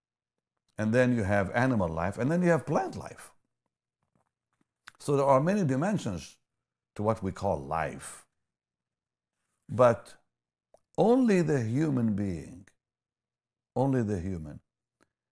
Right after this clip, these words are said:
uh, he's the only creature able to share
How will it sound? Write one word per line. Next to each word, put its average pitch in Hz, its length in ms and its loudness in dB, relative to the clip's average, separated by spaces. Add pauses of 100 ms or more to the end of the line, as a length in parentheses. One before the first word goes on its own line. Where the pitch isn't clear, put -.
(280)
uh, 95 380 2 (840)
he's 139 240 0
the 131 80 -2
only 175 320 2
creature - 680 -8 (2250)
able 147 520 4
to 117 200 -4
share 90 760 -6